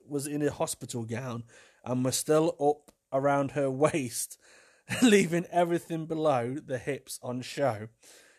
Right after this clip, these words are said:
In a video, <laughs> in a video that's been viewed, we got that, you had that first time. The mum of three dropped her head in her hands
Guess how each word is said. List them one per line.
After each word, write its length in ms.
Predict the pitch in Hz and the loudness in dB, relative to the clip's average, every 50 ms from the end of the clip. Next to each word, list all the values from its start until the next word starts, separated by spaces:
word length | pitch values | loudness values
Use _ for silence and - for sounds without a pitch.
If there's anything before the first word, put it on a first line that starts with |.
| _ - | _ -8
In 120 | 151 175 | -4 -2
a 60 | 190 | -2
video, 300 | 185 185 190 196 170 131 - - - - - - - - - - - - - - - - _ _ - - _ _ | 2 4 4 4 4 2 -4 -8 -12 -14 -16 -18 -18 -20 -20 -20 -20 -20 -20 -20 -20 -20 _ _ -20 -20 _ _
<laughs> 800 | 302 - _ - 262 - _ _ - - - - - - - _ | -8 -8 _ -12 -14 -14 _ _ -20 -20 -20 -20 -20 -20 -18 _
in 120 | - 196 220 | 2 4 4
a 100 | 247 254 | 4 6
video 500 | 247 269 240 - - 247 196 175 170 170 | 6 6 4 6 6 6 8 8 8 6
that's 160 | 180 170 - | 4 0 -4
been 200 | - 185 180 175 | -8 -8 -8 -4
viewed, 260 | 170 170 165 170 170 | -2 0 0 0 0
we 100 | 175 202 | -4 -8
got 220 | 196 226 220 - - | -6 -6 -6 -6 -6
that, 140 | 117 117 | -8 -6
you 80 | 131 143 | -8 -10
had 80 | 135 - | -8 -8
that 180 | 156 151 - - | -8 -8 -6 -8
first 280 | 156 151 147 - - | -6 -6 -6 -6 -8
time. 180 | - 113 113 117 | -6 -6 -4 -4
The 80 | 135 | -2
mum 160 | 156 175 185 190 | -2 0 0 0
of 120 | 185 - | -2 -4
three 420 | - - 147 143 143 147 147 139 - - - - - _ _ | -6 -4 -2 2 4 4 2 2 -2 -8 -18 -20 -20 _ _
dropped 300 | - 160 170 165 - - | 2 2 2 2 0 0
her 180 | 165 160 160 | 2 2 2
head 380 | 147 - 147 135 139 139 135 - | 2 2 2 2 2 2 0 -4
in 160 | - 139 139 143 | -6 -4 -2 0
her 200 | 143 143 139 127 | 0 0 0 0
hands 540 | - 135 123 117 117 117 117 113 - - | 0 -2 -2 0 -2 -2 -4 -4 -6 -6